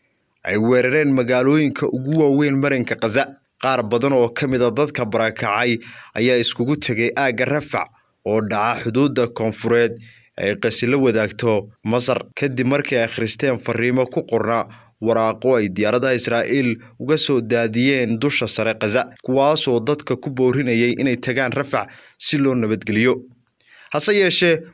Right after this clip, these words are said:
wasaaradda caafimaadka Xamaas ayaa sheegtay in duqeymaha halkaasi ka dhacay ay ku dhinteen ilaa toddobiyo soddon qof. Militariga Israa'iil ayaa Khamiistii ku eedeeyay Xamaas inay madfac ka soo tuureen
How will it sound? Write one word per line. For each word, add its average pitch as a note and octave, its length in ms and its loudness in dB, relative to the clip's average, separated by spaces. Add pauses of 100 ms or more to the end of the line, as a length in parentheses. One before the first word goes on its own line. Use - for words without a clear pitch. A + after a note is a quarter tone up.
wasaaradda D3 460 2
caafimaadka C#3 580 0
Xamaas C#3 360 0
ayaa B2 200 2
sheegtay A#2+ 520 0
in B2 160 -2
duqeymaha B2 600 0
halkaasi C3+ 680 -2
ka D3+ 140 -2
dhacay A2+ 380 0 (520)
ay F2+ 160 -4
ku C3+ 160 -2
dhinteen B2+ 600 0 (100)
ilaa C3 300 2
toddobiyo B2+ 520 0
soddon B2 520 -2
qof. B2 200 0 (280)
Militariga B2 500 0
Israa'iil B2 460 0 (640)
ayaa A#2 180 0
Khamiistii C3 520 0
ku - 160 0
eedeeyay B2 400 0
Xamaas C3 480 -2 (100)
inay B2 220 -2
madfac B2 480 -2
ka D3+ 80 -4
soo C3 240 0
tuureen B2+ 480 0